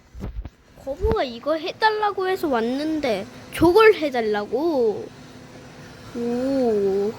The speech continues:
아, 이거 너무, 어이, 응, 일 트 실패. 일,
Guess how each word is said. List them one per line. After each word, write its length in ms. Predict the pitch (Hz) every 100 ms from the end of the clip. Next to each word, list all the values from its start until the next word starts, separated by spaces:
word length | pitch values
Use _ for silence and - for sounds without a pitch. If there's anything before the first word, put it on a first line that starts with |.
| - - - - - -
아, 40 | -
이거 220 | 233 247
너무, 340 | 220 233 254 240 - - - - - - - -
어이, 100 | 508 - - - - - - - -
응, 260 | 302 320
일 180 | 302 415
트 120 | 415 294
실패. 920 | - 381 392 381 - 226 202 160 123 - - - - - - - - - - - - - - - - - - - - - -
일, 240 | 359